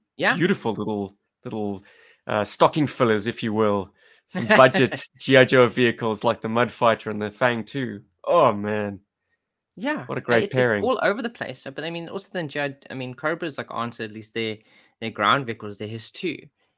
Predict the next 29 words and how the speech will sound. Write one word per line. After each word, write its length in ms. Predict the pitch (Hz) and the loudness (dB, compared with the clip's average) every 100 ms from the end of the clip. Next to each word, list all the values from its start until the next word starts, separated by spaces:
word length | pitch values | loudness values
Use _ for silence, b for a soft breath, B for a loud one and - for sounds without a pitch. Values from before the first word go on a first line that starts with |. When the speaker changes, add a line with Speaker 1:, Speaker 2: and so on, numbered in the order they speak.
| _ | _
Speaker 1:
And 100 | 127 | -6
I 80 | 127 | -6
think 160 | 135 120 | -6 -8
a 60 | |
lot 180 | 113 113 | -6 -8
of 60 | 117 | -8
people 220 | 117 113 | -12 -12
do 140 | 113 | -12
kind 200 | 110 113 | -10 -10
of, 100 | 107 | -8
like, 160 | 98 98 _ | -10 -12 _
poo-poo 280 | 123 117 104 | -10 -8 -8
it, 240 | 95 - - | -8 -10 -10
but 140 | 104 | -10
it's 200 | - 120 | -10 -14
cool 240 | - 185 208 | -6 -4 -4
because 400 | 156 156 135 - _ _ _ | -4 -6 -6 -12 _ _ _
it 100 | 131 | -14
has 400 | 120 139 151 139 - | -4 -2 -2 -4 -10
a 60 | |
huge 680 | 127 117 131 131 127 - - - _ - | -10 -8 -6 -6 -8 -10 -12 -18 _ -12
section 380 | - 143 - 151 | -6 -4 -4 -8
where 80 | |
you 60 | 113 | -8
can 120 | 110 | -10
put 220 | 104 110 - - _ - | -12 -14 -16 -20 _ -8
dudes 300 | 123 165 180 | -4 -4 -6
in 160 | 170 | -8
there. 260 | 165 165 165 | -8 -8 -12